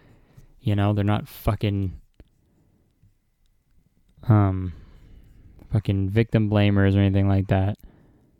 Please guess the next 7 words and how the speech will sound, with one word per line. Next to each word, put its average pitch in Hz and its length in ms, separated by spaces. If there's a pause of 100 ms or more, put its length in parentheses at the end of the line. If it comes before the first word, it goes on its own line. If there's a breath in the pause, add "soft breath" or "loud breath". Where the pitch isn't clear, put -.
(1040 soft breath)
Oh, 117 280
man. 95 560 (3000)
Fuck - 400
R. 98 180
Kelly. 98 420
The - 120
R, 139 300